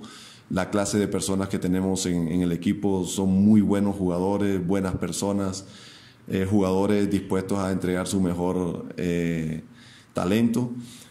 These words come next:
y que nosotros, eh, lo pudimos disfrutar, queríamos disfrutarlo mucho más tiempo, pero lamentablemente la dinámica del fútbol es así, esto es de resultado y, y hemos optado por, por tomar esta decisión.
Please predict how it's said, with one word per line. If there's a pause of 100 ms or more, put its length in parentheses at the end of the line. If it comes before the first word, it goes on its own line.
(120)
y
que
nosotros,
eh,
lo
pudimos
disfrutar,
queríamos
disfrutarlo
mucho
más
tiempo,
pero
lamentablemente
la
dinámica
del
fútbol
es
así, (380)
esto
es
de
resultado
y,
y
hemos
optado
por, (160)
por
tomar
esta
decisión.